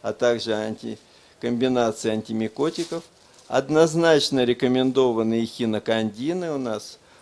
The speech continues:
пока всего два эхинокандина, это каспофунгин и микофунгин. Умеренно рекомендован с уровнем Б один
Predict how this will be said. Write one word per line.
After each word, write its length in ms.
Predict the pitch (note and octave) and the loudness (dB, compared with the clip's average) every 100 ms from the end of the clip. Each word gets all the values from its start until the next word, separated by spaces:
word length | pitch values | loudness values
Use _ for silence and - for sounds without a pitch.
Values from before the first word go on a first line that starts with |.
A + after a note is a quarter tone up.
| _ | _
пока 320 | A#2+ A#2+ A#2 | -2 0 0
всего 360 | G#2 - A2+ A2 | -2 -6 -6 -6
два 280 | G#2+ A2+ G#2+ | -2 0 0
эхинокандина, 1000 | G2+ - G#2 G2 G#2+ A2 A2 G#2+ G#2 F#2+ | -2 -10 -10 -8 -6 -6 -8 -8 -8 -8
это 340 | F#2+ - G2 - _ - _ | -8 -10 -14 -14 _ -20 _
каспофунгин 960 | A2 G#2+ - G#2+ A#2+ A2+ G#2+ G#2+ G#2+ G#2 | -8 -8 -10 -12 -8 -8 -8 -10 -10 -8
и 40 | |
микофунгин. 920 | G#2 G2+ G2 - G#2+ G#2 G#2+ D#3+ G#3+ _ _ - _ _ - _ | -10 -10 -14 -12 -10 -10 -10 -10 -12 _ _ -20 _ _ -20 _
Умеренно 760 | C#3+ E3 F3+ E3+ D3 C3+ C3 | -2 2 4 6 6 6 4
рекомендован 960 | B2+ B2 C3 C3 C3+ B2 C3 A#2 A2 G#2+ - _ | 2 2 0 2 0 2 4 4 0 -2 -12 _
с 220 | - - | -16 -6
уровнем 540 | C#3 C3 A#2+ A#2 A2+ G#2 | 0 4 4 2 0 0
Б 320 | A#2 B2 A#2 | 2 6 6
один 460 | A2+ G2+ G#2+ G2 | 4 -2 -4 -4